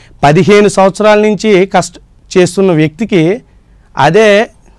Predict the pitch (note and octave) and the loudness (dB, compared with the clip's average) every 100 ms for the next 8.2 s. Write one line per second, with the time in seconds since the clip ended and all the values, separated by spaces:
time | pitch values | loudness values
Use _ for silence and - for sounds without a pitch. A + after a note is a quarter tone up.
0 | _ _ _ _ F3+ F3+ D#3+ F#3+ F3 - | _ _ _ _ -2 0 0 0 0 -4
1 | C#3 A#2 - - _ _ E3 G3 G#3+ G#3 | -8 -12 -16 -20 _ _ 0 2 2 2
2 | G3 G#3 A#3+ A3 G#3+ A3+ A3 F#3+ F#3 E3+ | 2 2 2 0 2 0 0 2 2 0
3 | G#3 G#3 G3+ G3 - _ E3+ F3 F#3+ F#3 | -2 -2 0 -2 -4 _ -2 0 0 0
4 | G3 F#3 F3 F#3+ F#3 F3 F#3+ F3 F3 E3+ | 0 -2 -2 -4 -2 -4 -4 -4 -4 -4
5 | F3 E3+ F#3 D#3 D3+ E3+ G#3+ G#3 F#3 D#3+ | -2 -2 -2 -2 0 0 0 -2 0 -2
6 | C#3 F#3 - _ - - D#3+ E3+ E3+ E3 | -4 -8 -20 _ -12 -2 0 0 -2 -2
7 | E3 D3+ F3 F3 E3+ D3+ C#3+ - B2 F#2 | -4 -4 -4 -2 -4 -4 -10 -8 -12 -12
8 | - | -16